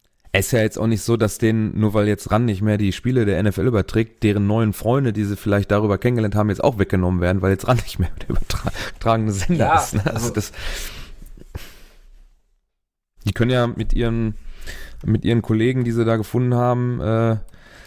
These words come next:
Speaker 1: äh, können sie ja weiter N-F-L-Spiele gucken. Ob sie das dann jetzt über R T L machen oder nicht, das ist, ist ja dann auch, ja, eigentlich egal. Man, äh, naja.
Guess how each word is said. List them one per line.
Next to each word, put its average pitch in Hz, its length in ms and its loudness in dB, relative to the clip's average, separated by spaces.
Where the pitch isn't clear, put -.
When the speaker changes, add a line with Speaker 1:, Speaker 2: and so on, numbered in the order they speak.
Speaker 1:
äh, 107 180 2
können 117 180 2
sie 117 80 2
ja 113 120 2
weiter 131 360 0
N-F-L-Spiele 92 600 0
gucken. - 320 -4
Ob - 160 -12
sie 104 120 2
das 101 160 0
dann 104 200 2
jetzt 101 280 -2
über 101 220 2
R 73 180 0
T - 120 -4
L 76 120 0
machen 127 280 0
oder 101 180 2
nicht, - 240 -2
das - 300 -6
ist, - 220 -8
ist - 260 -8
ja 104 80 2
dann 104 100 0
auch, 82 260 -4
ja, - 140 -4
eigentlich - 220 0
egal. 147 320 0
Man, 92 340 -2
äh, 92 260 0
naja. 87 300 -2